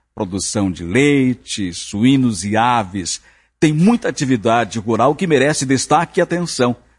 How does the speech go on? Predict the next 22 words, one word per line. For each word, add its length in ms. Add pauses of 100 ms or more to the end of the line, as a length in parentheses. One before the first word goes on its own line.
(140)
Por 140
isso 300 (280)
que 80
estamos 640
visitando 680
hoje 360 (120)
a 80
dona 260
Neuci, 480 (400)
que 100
viu 200
nesta 340
atividade 500
uma 160
grande 440
oportunidade 720 (200)
de 140
crescimento 640 (180)
e 80
também 380
de 140
prosperidade. 1080